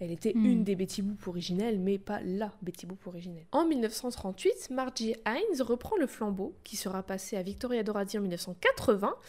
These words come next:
Speaker 1: Désirée Goyette en mille neuf cent quatre-vingt-cinq, de nouveau Mae Questel en quatre-vingt-huit dans le film Qui veut la peau de Roger Rabbit,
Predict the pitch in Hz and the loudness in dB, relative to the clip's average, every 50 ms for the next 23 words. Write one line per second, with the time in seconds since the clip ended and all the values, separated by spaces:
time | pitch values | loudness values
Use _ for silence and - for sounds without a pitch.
0 | - - - - - - - - 226 285 285 254 262 269 240 233 214 190 208 208 | -14 -14 -12 -12 -14 -14 -8 0 2 4 4 4 4 4 4 4 4 2 2 2
1 | 208 220 220 220 226 - - - 196 196 196 208 202 202 196 196 - - - 220 | 4 4 2 2 0 -4 -6 -2 0 0 2 2 0 0 -2 -2 -4 -6 -4 -4
2 | 208 202 196 - - - 180 - - 185 175 180 185 - - 359 427 494 494 - | -4 -4 -6 -10 -10 -10 -10 -8 -6 -6 -6 -6 -6 -4 -2 -2 -2 -4 -6 -8
3 | - - - - - - 202 233 247 269 330 381 403 349 370 359 359 370 - - | -12 -16 -14 -14 -8 0 2 4 6 8 8 8 8 8 6 4 4 2 -6 -8
4 | - 240 233 226 226 226 - 247 233 233 - - 262 247 233 - - 190 190 - | 0 2 4 4 4 4 2 0 0 0 2 2 2 2 2 0 -4 -6 -4 -2
5 | 208 202 - - 220 208 214 214 220 240 247 240 - - - 190 190 185 185 190 | -4 -4 -2 -2 -2 0 0 0 0 0 -2 -4 -6 -10 -4 -2 0 2 2 2
6 | 190 - - 247 214 185 175 - - - 202 214 196 185 - 202 202 196 190 175 | 0 0 -2 -2 0 -2 -2 -4 -4 -2 2 2 2 2 2 2 0 0 0 -2
7 | 175 165 160 165 233 339 | -4 -4 -4 -6 -6 -6